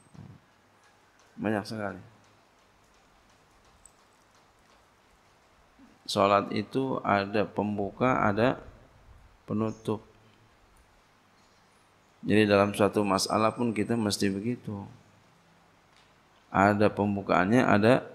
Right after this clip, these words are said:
penutupnya. Jangan di tengah jalan udah berhenti. <laughs> Sembayang tengah jalan berhenti, sah apa kagak? Enggak sah. Sampai selesai. Kalau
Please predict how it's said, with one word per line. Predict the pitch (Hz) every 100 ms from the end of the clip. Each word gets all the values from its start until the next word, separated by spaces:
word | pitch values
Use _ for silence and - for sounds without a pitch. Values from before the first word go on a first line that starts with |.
| -
penutupnya. | 110 107 101 123 - 120 117 113 - - - - _
Jangan | 113 107 104 104
di |
tengah | 98 101 98 101 95
jalan | 104 98 127 123
udah | 110
berhenti. | 107 110 - - - - - - - - _
<laughs> | _ _ _ _ -
Sembayang | - 120 113 143 151
tengah | 131 120
jalan | 117 143 147
berhenti, | 123 120 147 - -
sah | 127 147 120
apa |
kagak? | 123 147 123 - - -
Enggak | 98 107 -
sah. | - 107 -
Sampai | - 135 135 147
selesai. | 147 226 208 - - 107 - - - _ _ _ _ _ _ - - _ _ _ _ _ _ _ _ _ _ _ -
Kalau | 117